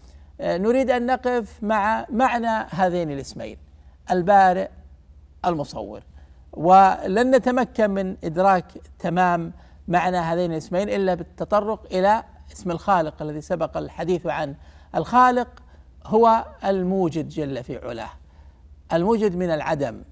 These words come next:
آه، فالخلق هو الإيجاد والتكوين، والله تعالى خالق كل شيء سبحانه وبحمده. آه، وقد ذكر الله تعالى هذه الصفة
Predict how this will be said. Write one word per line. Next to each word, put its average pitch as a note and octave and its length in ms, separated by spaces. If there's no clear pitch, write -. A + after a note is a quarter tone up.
آه، C#3+ 260
فالخلق F#3 560
هو G3 180
الإيجاد F3 540
والتكوين، D#3+ 880
والله E3 2000
تعالى F3+ 540
خالق A3 540
كل F3 300
شيء E3 280
سبحانه D3 500
وبحمده. B2 560
آه، D#3 140
وقد E3+ 420
ذكر A#3 220
الله A3 280
تعالى A3 340
هذه A#3 280
الصفة G3 440